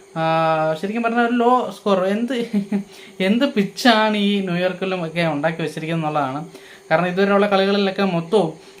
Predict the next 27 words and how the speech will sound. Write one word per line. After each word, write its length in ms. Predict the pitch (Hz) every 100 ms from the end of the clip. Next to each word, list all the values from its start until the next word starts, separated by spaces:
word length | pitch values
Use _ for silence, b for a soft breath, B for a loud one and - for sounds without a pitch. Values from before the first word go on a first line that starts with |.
| -
ആ, 320 | 170 165 165 160
ഒരു 140 | 175
ലോ 480 | 202 196 202 196 - -
സ്കോർ 280 | - 190 190
മത്സരങ്ങളൊക്കെയാണ് 800 | 180 165 175 175 170 160 170 156
നമുക്ക് 220 | 156 156
കാണാൻ 280 | 156 151 156
സാധിച്ചിട്ടുള്ളത്. 540 | 147 139 143 147 131
അപ്പം, 260 | 127 147 151 - B B -
ആ, 140 | 143
ഒരു 560 | 143 160 160 185 185 180
നല്ലൊരു 320 | 175 175 185
മത്സരം, 480 | 185 170 165 175 156
അത് 140 | 156
ഇരുന്നൂറിന് 480 | 160 160 160 180 180
മണ്ടയ്ക്ക് 320 | 185 170 180
പോകുന്ന 420 | 185 175 175 180 180 B B -
ഒരു 120 | 165
മത്സരം 340 | 175 175 190 190
പോലും 180 | 190
നമുക്ക് 180 | 180 180
കാണാൻ 320 | 175 175 180
കഴിഞ്ഞിട്ടില്ല. 540 | 185 175 175 196 151 135
അപ്പം, 260 | 143 175 175 B B B B
ആ, 180 | 165 165
ബോളിംഗ് 400 | 165 170 196 214
പിച്ചാണ്, 480 | 220 226 233 196 202